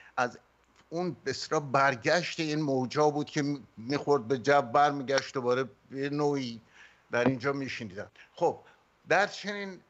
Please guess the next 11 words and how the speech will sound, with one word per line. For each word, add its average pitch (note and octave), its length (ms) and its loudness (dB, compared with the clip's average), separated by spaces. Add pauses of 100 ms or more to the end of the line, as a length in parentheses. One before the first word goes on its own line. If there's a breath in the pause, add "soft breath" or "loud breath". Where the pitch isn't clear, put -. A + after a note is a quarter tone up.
(100)
وضعیتی F3 500 -2
صدای D#3+ 340 0
آمریکا، D3 440 -2
خود G#3 300 0
شما F#3 260 -2
چند F#3+ 380 2
بار E3+ 360 2 (540)
مهمون D#3+ 440 -2
برنامه C#3+ 580 0 (160)
من D3+ 240 0
بودی G#2+ 300 -12